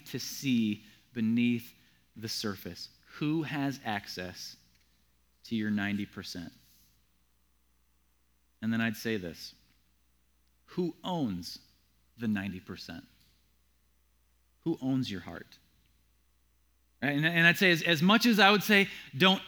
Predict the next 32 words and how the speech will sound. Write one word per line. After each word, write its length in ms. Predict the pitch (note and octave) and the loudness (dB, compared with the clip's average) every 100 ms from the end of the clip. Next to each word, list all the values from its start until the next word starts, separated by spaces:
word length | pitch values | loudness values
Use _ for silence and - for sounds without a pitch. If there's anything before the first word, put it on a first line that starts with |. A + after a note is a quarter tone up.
| F3+ | 2
overvalue 800 | G#3 A3+ G#3 F#3 F#3 F3+ F#3+ G3 | 6 6 6 6 6 8 6 4
the 140 | D#3+ | 4
good 260 | D3 F#3+ E3+ | 4 4 2
fruit 300 | - G#3+ D#3+ | 2 2 2
because 260 | E3 F3+ | 2 2
there 120 | D3+ D#3+ | 4 4
might 260 | F3 F#3+ | 4 4
be 240 | F3+ F#3 F3 - | 4 4 2 -8
something 440 | - - F#3+ F#3 F3+ | -6 0 2 2 2
sneaking 400 | - F#3+ G3 F#3+ | 2 2 4 2
around 300 | F3+ F3+ F#3 | 4 4 4
in 120 | F3+ | 4
there 180 | F3 F3+ | 6 4
that's 200 | D#3+ - | 4 0
making 280 | E3+ E3 D#3+ | 0 0 0
it 100 | D3 | 0
an 100 | C#3 | 0
A 160 | E3+ | 0
minus 400 | F3 E3 E3+ F3+ | 2 4 4 2
instead 300 | D3 C#3+ E3 | 0 0 2
of 80 | D#3 | 0
an 60 | D3+ | 2
A 120 | D#3+ | 0
plus. 240 | E3 E3 D3+ | 2 0 2
You 60 | |
don't 80 | E3+ | 4
wanna 180 | F3 D3+ - - - | 4 2 -4 -14 2
overvalue 840 | F3 F#3+ F#3 E3+ E3+ E3+ F3 F3 | 4 6 4 4 4 6 6 4
where 180 | D#3 E3 | 4 4
you've 300 | E3+ F3 D3 | 4 4 2
been 260 | D3 E3 | 2 4
and, 100 | E3 | 4